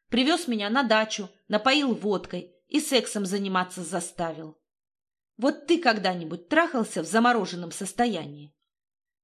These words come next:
Нет, растерянно пролепетал Игорь. А мне пришлось, поэтому и финал такой плачевный.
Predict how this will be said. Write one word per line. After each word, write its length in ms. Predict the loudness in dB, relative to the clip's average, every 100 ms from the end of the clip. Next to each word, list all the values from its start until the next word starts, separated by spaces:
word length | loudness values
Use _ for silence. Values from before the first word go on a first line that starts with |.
| _ -10
Нет, 680 | -2 2 2 2 -2 -8 -20 _ _ _
растерянно 600 | -2 -2 0 0 0 -2
пролепетал 640 | -4 -4 -4 -4 -6 -4 -4
Игорь. 300 | -6 -10 -14 _ _ _ _ _
А 120 | 2 4
мне 200 | 6 4
пришлось, 800 | 2 2 2 2 2 2 -4 -12 _ 0
поэтому 420 | 2 2 2 2
и 80 | 2
финал 400 | 2 4 4 2
такой 300 | -2 -2 -2
плачевный. 760 | 0 0 0 -4 -4 -8 -14